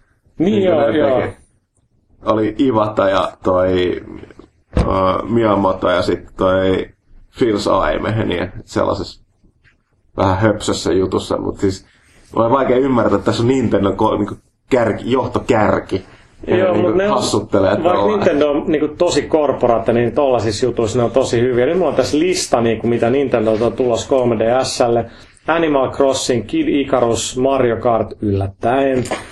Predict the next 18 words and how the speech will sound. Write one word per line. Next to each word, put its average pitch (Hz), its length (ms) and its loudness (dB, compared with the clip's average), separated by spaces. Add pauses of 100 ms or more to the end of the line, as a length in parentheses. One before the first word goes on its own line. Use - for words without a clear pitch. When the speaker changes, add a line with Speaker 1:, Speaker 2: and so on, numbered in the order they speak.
(220)
Speaker 1:
Paper 160 340 2
Mario 131 360 2
yllättäen, 123 540 0
Pilot 151 400 0
Wings, 120 640 -2 (340)
Star - 500 0
Fox - 320 -2
kuusikymmentäneljä 139 800 0
kolme 123 460 2
D, - 20 0
eli 117 260 2
kuulostaa 123 440 -2
vähän 131 160 0
pahasti 127 380 0
remakeiltä. 117 920 0 (640)
Ja 143 80 2
Steel 226 480 -2
Diver, 120 800 0